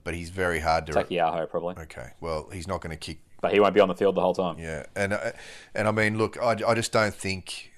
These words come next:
Speaker 1: they're gonna be as strong without him, and it, and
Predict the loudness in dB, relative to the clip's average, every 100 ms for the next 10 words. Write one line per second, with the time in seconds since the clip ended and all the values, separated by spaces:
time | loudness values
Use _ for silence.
0 | -6 -6 -4 -6 -4 -2 -2 -4 -6 -4
1 | -4 -8 -14 -14 -6 0 0 0 -4 -8
2 | -14 -18 -20 _ -12 -10 -10 -14 -14 -12
3 | -10 -12 -14